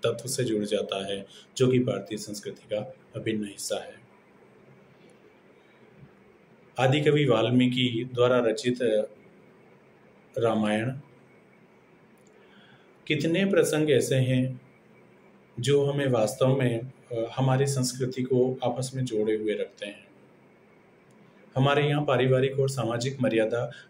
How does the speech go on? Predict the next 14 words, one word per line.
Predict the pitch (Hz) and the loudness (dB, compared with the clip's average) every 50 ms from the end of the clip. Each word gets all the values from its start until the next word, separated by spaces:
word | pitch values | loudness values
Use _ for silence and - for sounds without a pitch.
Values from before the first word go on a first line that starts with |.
| - - | -8 0
हमारी | 131 127 123 123 135 131 | 2 2 2 4 2 0
संस्कृति | - 127 123 - - 127 113 - 123 | -2 -4 -10 -10 -8 -8 -6 -4 -4
का | 120 127 127 | -2 -2 -2
अभिन्न | 113 - 117 123 127 | -2 -2 -2 -4 -4
हिस्सा | 113 113 - - - 117 117 | -6 -6 -10 -10 -8 -8 -8
मानी | 117 110 107 104 104 101 | -8 -6 -4 -4 -4 -2
गई | 101 98 98 98 | -4 -6 -6 -8
है। | 98 - - - - - - - - - - - - _ - - _ _ _ _ _ - - _ _ - - - - - - - | -12 -14 -18 -20 -20 -20 -20 -20 -20 -20 -20 -20 -20 _ -20 -20 _ _ _ _ _ -20 -20 _ _ -20 -20 -20 -20 -20 -6 -2
आज | 123 127 127 131 | 0 2 2 2
भी | 135 165 165 165 | 2 2 2 2
हम, | 151 131 147 147 151 151 156 - - - - - - - _ _ 123 | 2 2 0 0 0 0 -2 -6 -14 -20 -20 -20 -20 -20 _ _ -10
अ, | 117 113 113 113 | -4 -2 -2 -2
जीवन | - - 139 139 139 143 143 147 | 0 0 -2 0 0 0 0 0
में | 143 135 127 123 120 120 127 | 0 2 2 0 0 -2 -8